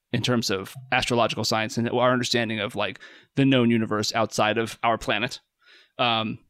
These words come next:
that he's responsible for, but, um, also, like, you know, waking entire generations up to, like, the possibilities of, like, what there is left to be explored. And one of his favorite topics,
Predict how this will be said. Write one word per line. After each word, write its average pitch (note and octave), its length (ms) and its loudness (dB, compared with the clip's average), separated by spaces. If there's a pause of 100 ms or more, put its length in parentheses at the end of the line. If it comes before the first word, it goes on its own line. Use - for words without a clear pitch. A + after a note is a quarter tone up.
(200)
that B2+ 120 2
he's B2+ 120 0
responsible A2 440 -4
for, A#2+ 240 -2
but, B2 260 2 (400)
um, A#2+ 520 2 (160)
also, E3+ 300 4
like, B2+ 500 2
you C3 80 2
know, B2+ 140 2
waking C3+ 400 2
entire C3 340 2
generations A2+ 640 -2
up - 300 -2
to, A2 240 -2
like, A2 220 -4 (120)
the - 80 -6
possibilities A#2+ 760 0
of, G#2+ 60 -6
like, A2+ 160 -4
what A#2 220 -4
there A#2 160 0
is A2+ 120 -4
left A2+ 280 -4
to B2 120 -2
be B2 300 2
explored. B2 560 2 (420)
And C3 300 0
one D#3+ 160 4
of F3+ 100 0
his C#3 200 2
favorite B2 340 0
topics, - 640 0